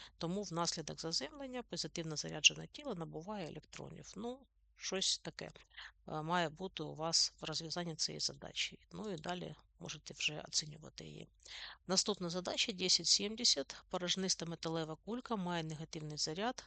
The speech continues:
Де розташований цей заряд, зобразіть на рисунку розподіл зарядів. Ну, автори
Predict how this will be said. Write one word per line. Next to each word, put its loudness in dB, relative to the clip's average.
Де 2
розташований 0
цей 2
заряд, -4
зобразіть -2
на -2
рисунку 4
розподіл -4
зарядів. -4
Ну, 2
автори 2